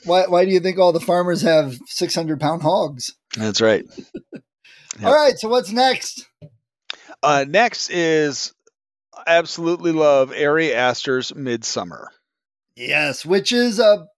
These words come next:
Speaker 1: bigger name one. Uh, a-, at least it was a couple years ago around here. It's been on my list to see, and I have not yet.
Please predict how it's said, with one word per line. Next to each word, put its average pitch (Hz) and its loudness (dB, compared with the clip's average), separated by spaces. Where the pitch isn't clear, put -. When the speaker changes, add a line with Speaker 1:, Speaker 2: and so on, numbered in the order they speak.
Speaker 1:
bigger 277 0
name 180 -2
one. 160 0
Uh, 165 -2
a-, 151 -8
at 156 -12
least 175 -2
it 170 0
was 160 2
a 147 -6
couple 165 -2
years 156 0
ago 156 0
around 156 0
here. 190 -4
It's - -20
been 196 0
on 220 2
my 170 2
list 156 0
to 147 -8
see, 160 -2
and 175 0
I 156 0
have 135 -4
not 175 -2
yet. 113 -6